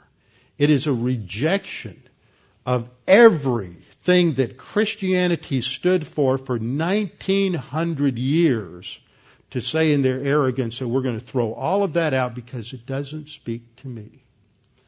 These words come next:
So I have to have something that fits the pattern of what is deemed popular on the radio. Not only that, but the modern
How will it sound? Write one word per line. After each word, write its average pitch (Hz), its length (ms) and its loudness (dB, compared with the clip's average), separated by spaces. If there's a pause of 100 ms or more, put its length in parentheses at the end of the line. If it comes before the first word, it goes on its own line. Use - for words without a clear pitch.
(380)
So 123 260 -4
I 135 160 -2
have 156 200 -4
to 151 80 -6
have 135 260 -4
something 120 640 -6 (360)
that 120 220 -2
fits 160 500 -4
the 156 100 -8
pattern 117 580 -6 (380)
of 117 240 -8
what 131 160 -2
is 104 180 -4
deemed 120 500 -4 (200)
popular 104 800 -4 (440)
on 113 200 -4
the 107 100 -6
radio. 110 440 -2 (1080)
Not 196 180 0
only 190 220 2
that, 151 380 -2 (580)
but 147 160 -2
the 151 80 0
modern 139 800 0